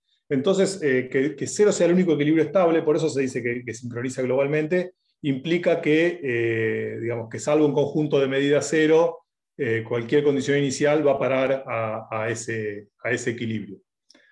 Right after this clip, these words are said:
Entonces, por eso se dice que, que se sincronice globalmente. Eh,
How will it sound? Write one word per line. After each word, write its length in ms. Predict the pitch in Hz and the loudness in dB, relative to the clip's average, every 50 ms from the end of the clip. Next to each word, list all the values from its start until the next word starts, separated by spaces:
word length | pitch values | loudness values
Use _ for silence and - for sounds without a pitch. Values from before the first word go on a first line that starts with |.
| _ _ _ _ | _ _ _ _
Entonces, 180 | - - 143 139 | -6 -4 -2 0
por 120 | 147 143 | 0 0
eso 80 | 147 139 | 0 0
se 100 | 127 135 | 0 0
dice 340 | 131 127 - 135 127 120 110 | 0 0 0 0 -2 0 -2
que, 60 | 113 | -4
que 240 | 110 - - - 110 | -6 -8 -8 -10 -12
se 160 | - - 110 | -10 -12 -14
sincronice 520 | - - 110 107 104 107 117 113 113 113 | -14 -12 -12 -10 -8 -8 -8 -6 -6 -6
globalmente. 520 | 110 107 107 107 101 98 98 92 85 - _ _ _ _ _ _ _ _ _ _ _ _ _ _ _ _ _ _ | -4 -4 -4 -4 -4 -6 -8 -12 -14 -16 _ _ _ _ _ _ _ _ _ _ _ _ _ _ _ _ _ _
Eh, 540 | 107 101 98 98 98 98 95 95 95 98 95 | -12 -10 -8 -6 -6 -6 -8 -8 -10 -12 -12